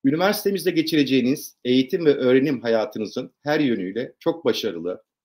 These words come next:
mutlu ve heyecan dolu olmasını diliyorum. Bizler de her zaman yanınızda olacağız.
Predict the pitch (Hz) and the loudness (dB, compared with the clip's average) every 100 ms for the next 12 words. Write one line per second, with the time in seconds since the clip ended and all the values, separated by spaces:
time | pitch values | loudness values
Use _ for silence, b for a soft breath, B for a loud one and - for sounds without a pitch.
0 | _ 120 131 - 156 139 123 123 127 135 | _ -8 -8 -4 0 2 2 0 2 2
1 | 113 98 95 98 - 95 87 85 80 76 | 0 -2 -4 -6 -10 -16 -10 -6 -6 -8
2 | _ _ _ _ _ _ 117 139 165 185 | _ _ _ _ _ _ -10 0 6 6
3 | 175 151 170 147 143 147 - 110 120 123 | 6 2 0 0 -2 -2 -6 0 0 0
4 | 110 113 98 85 90 78 - | 0 -2 -2 -4 -4 -6 -8